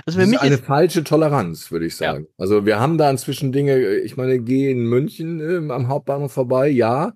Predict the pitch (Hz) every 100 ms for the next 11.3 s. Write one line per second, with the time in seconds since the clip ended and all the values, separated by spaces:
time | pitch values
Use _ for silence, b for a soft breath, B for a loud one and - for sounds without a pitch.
0 | _ _ _ - 107 123 117 95 - 113
1 | - 131 120 135 147 127 120 127 107 131
2 | 113 127 165 165 127 147 143 139 202 -
3 | 87 71 - _ _ - 117 123 - 160
4 | 151 214 190 95 85 - _ _ _ _
5 | _ - 120 113 120 117 - 131 143 180
6 | 165 156 160 127 113 123 151 131 120 175
7 | - - 135 139 135 135 - 127 120 110
8 | 107 127 117 - 127 131 - 139 151 165
9 | - 151 185 165 90 82 _ b b 120
10 | 127 135 139 113 95 101 120 160 - 139
11 | 170 220